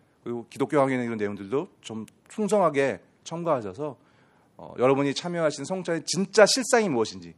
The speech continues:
진상이라는 표현을 썼는데요. 진상이 무엇인지를 여러분이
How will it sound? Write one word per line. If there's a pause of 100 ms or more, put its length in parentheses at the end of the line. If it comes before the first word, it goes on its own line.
(200)
진상이라는
표현을
썼는데요. (320)
진상이
무엇인지를 (420)
여러분이